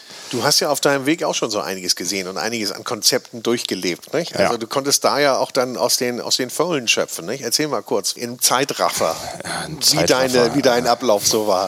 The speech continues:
Speaker 2: Also es, ich glaub, Zeitraffer ist, macht natürlich in Hamburg Sinn, wo ich nach Hamburg kam. Äh, damals Eckart Witzigmann die Dinnershow gemacht, zweimal. Einmal in Düsseldorf und dann nach Hamburg. Das war der Grund, warum ich nach Hamburg gekommen bin.
Speaker 1: Okay.
Speaker 2: Hamburg geblieben und dann natürlich sehr prägend die Zeit in der Bank unter Fritz Schilling.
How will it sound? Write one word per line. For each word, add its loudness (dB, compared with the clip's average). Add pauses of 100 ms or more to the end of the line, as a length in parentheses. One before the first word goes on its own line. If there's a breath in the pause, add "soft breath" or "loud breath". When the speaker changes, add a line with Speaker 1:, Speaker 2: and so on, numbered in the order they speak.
Speaker 2:
Also 2
es, 4
ich -4
glaub, 0
Zeitraffer 4
ist, 2
macht 0
natürlich 0
in 0
Hamburg 2
Sinn, 2
wo 2
ich -4
nach -2
Hamburg 2
kam. 0
Äh, -2
damals 0
Eckart -6
Witzigmann -4 (500 loud breath)
die 0
Dinnershow 4
gemacht, 2
zweimal. 2 (120)
Einmal -2
in -14
Düsseldorf 0
und -2
dann 2
nach 0
Hamburg. 2 (200)
Das -2
war 0
der 0
Grund, -2
warum 0
ich -4
nach -2
Hamburg 2
gekommen 0
bin. -4
Speaker 1:
Okay. -2 (440)
Speaker 2:
Hamburg 2
geblieben 0 (420 loud breath)
und -4
dann 2
natürlich 0
sehr 4
prägend 0
die -4
Zeit 2
in -4
der 2
Bank 2
unter 0
Fritz -2
Schilling. 2